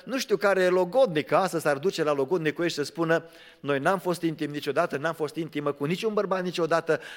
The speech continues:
dar știi, Duhul Domnului m-a lăsat însărcinată.”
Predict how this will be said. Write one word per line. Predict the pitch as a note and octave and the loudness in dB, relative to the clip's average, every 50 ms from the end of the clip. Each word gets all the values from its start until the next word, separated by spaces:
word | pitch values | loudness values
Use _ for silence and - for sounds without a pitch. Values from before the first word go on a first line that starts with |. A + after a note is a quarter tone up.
| - | -2
dar | - D3 C3+ | 0 0 0
știi, | - - G3+ F#3+ C#3+ - - - - - - _ _ _ _ _ _ _ _ _ _ _ | 0 0 -2 -2 -2 -2 -6 -20 -20 -20 -20 _ _ _ _ _ _ _ _ _ _ _
Duhul | - - A3+ F3+ C#3+ D3 C3+ | -6 -4 -4 -2 -2 -2 0
Domnului | B2+ F#3 F3+ F3 E3 E3 D#3 D#3 D3+ C#3 - - | 0 0 0 0 0 0 0 0 -2 -2 -4 -4
m-a | C3+ C#3+ | 0 0
lăsat | C#3+ C#3 B2+ - D#3 C#3 - | 2 2 0 0 0 -2 -2
însărcinată.” | - B2 A2+ - A#2+ G#2+ - - A#2+ A2 G2+ C#2+ - - - - - | -2 -4 -2 -2 -2 -2 -2 -4 -4 -2 -4 -4 -8 -10 -18 -20 -20